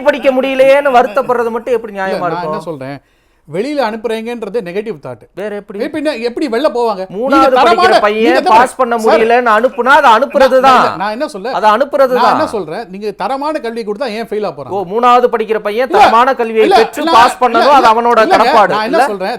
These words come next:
Speaker 2: தர-, நான் திரும்ப அதான் சொல்றேங்க.
Speaker 1: ஆ.
Speaker 2: இது வந்து அவங்க வச்சிருக்காங்க, அந்த கிரைட்டீரியா என்ன, பாஸ் பர்சன்டேஜ் தெரியல. இ-, இவ்வளோ கேக்குறீங்களே.
Speaker 1: ம்.
Speaker 2: தமிழ்நாட்டுல தமிழ் கம்பல்சரின்னு சொல்லிட்டு இருக்கு,
Speaker 1: ம்.
Speaker 2: டென்த் வரைக்கும் இருக்கு.
Speaker 1: எஸ்.
Speaker 2: மொழி வாரி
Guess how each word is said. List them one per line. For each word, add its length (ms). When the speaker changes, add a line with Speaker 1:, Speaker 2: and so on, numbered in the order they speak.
Speaker 2:
தர-, 180
நான் 200
திரும்ப 240
அதான் 220
சொல்றேங்க. 300
Speaker 1:
ஆ. 20
Speaker 2:
இது 260
வந்து 340
அவங்க 260
வச்சிருக்காங்க, 500
அந்த 180
கிரைட்டீரியா 480
என்ன, 120
பாஸ் 240
பர்சன்டேஜ் 440
தெரியல. 180
இ-, 140
இவ்வளோ 180
கேக்குறீங்களே. 400
Speaker 1:
ம். 60
Speaker 2:
தமிழ்நாட்டுல 600
தமிழ் 360
கம்பல்சரின்னு 600
சொல்லிட்டு 280
இருக்கு, 220
Speaker 1:
ம். 200
Speaker 2:
டென்த் 240
வரைக்கும் 240
இருக்கு. 180
Speaker 1:
எஸ். 160
Speaker 2:
மொழி 260
வாரி 180